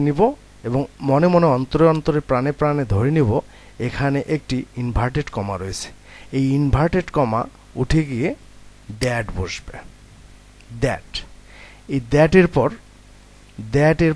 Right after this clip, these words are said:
পর, that এর পর সর্বদা সাবজেক্টকে বসাতে হবে, সর্বদা সাবজেক্টকে বসাতে হবে। reporting subject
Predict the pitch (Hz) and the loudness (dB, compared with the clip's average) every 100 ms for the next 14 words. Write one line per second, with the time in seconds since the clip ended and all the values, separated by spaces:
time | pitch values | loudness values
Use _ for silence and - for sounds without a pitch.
0 | 143 113 143 - - - - - - - | 2 0 0 -8 -20 -20 -20 -20 -20 -20
1 | - - 117 127 135 123 131 - 143 151 | -20 -10 -4 -2 -2 -2 -2 -2 2 4
2 | 160 156 92 - - - - - - - | 6 6 4 -10 -20 -20 -20 -20 -20 -20
3 | - - - - 127 123 147 - 98 90 | -20 -16 -8 -4 -2 -2 -4 -4 -8 -8
4 | - - 90 90 - - - - - - | -8 -10 -12 -12 -16 -20 -20 -20 -20 -20
5 | - - - - - - - - - 120 | -20 -20 -20 -20 -20 -20 -20 -20 -8 -4
6 | 127 143 196 - 104 131 - 107 87 - | 0 2 2 0 -4 -4 -4 -4 -4 -10
7 | 85 87 87 - - - - - - - | -12 -14 -18 -20 -20 -20 -20 -20 -20 -8
8 | 123 143 170 170 190 151 131 127 123 151 | 0 2 4 4 2 -2 -2 -2 2 0
9 | - | 0